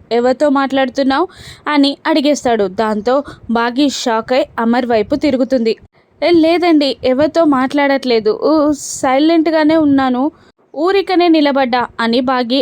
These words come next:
అబద్ధం చెప్పగానే, "లేదు, నువ్వు మా అమ్మ ఆత్మతో మాట్లాడుతున్నావు కదా" అని అంజు అనేస్తుంది. ఆ మాటతో బాగి, ఆరు ఇద్దరు షాక్ అవుతారు. ఆరు అయితే ఇంకా షాక్ అవుతుంది. బాగి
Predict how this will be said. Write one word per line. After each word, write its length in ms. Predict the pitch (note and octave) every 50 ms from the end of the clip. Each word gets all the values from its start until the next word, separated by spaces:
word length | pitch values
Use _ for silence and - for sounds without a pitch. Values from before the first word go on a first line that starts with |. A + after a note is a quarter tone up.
| - -
అబద్ధం 420 | A3 G#3+ G3+ A3+ A#3 G#3+ C4+ C#4 C#4
చెప్పగానే, 680 | B3+ - B3 A3 - - B3+ B3+ C4 B3 A#3 A#3 B3 D4 D#4 - - - - - -
"లేదు, 400 | A#3 B3 B3 C4 C4+ C4+ A3 B3+ - - -
నువ్వు 300 | B3+ C#4 C4+ A#3+ A#3 C4 C#4+ B3
మా 200 | A#3 A#3 A#3 A#3 A3+
అమ్మ 180 | A3 A3+ A#3 C4+ C#4
ఆత్మతో 440 | C4+ C4+ C4 - C4+ C4+ - C4+ C4
మాట్లాడుతున్నావు 800 | B3 A#3+ A#3 A#3 A#3 B3+ B3+ B3+ B3+ - C4 B3+ B3 B3 A#3+
కదా" 240 | A#3 A#3+ A3+ B3 C4+ E4 E4+ - - - -
అని 220 | A#3+ B3 A#3+ B3+ E4 E4 - -
అంజు 300 | D4 C#4+ C4 B3 C#4+ D4 - -
అనేస్తుంది. 540 | C4+ B3+ B3 A#3+ A#3 - B3 A#3 A3 A3+ G#3+ - - F3
ఆ 80 | F#3 G3
మాటతో 500 | G3+ G3 G3 G3+ G3+ A3 G#3+ - A#3 A#3
బాగి, 460 | A3 A3+ A3 A3+ B3+ C4+ A#3 C4 C#4+ D#4+ - - - - - _ _ _ _ _ _ _ - _ -
ఆరు 300 | - C#4+ D4+ D#4 D4 D4+ D4+ B3 -
ఇద్దరు 380 | A#3+ B3 G#3 G#3 B3+ B3 B3+ D4
షాక్ 380 | C4+ - - A#3+ A3 A3 - B3
అవుతారు. 340 | A#3+ A#3 A#3 A#3 G#3+ G#3 - - - - - - - _ _ - F#3+ - - - -
ఆరు 300 | B3 B3+ C#4 D#4+ F4 F4+
అయితే 280 | F4+ E4+ D#4 - - D#4 D#4+ - -
ఇంకా 260 | C#4+ C#4 C4+ - E4+ E4
షాక్ 320 | - - C#4 B3 B3 -
అవుతుంది. 400 | B3+ A#3+ A#3 B3 A#3+ A3 G#3+ G3+ - - - - - - _ _ _ _ -
బాగి 440 | A3 B3+ C4 C4+ D4+ C4+ C4+ D#4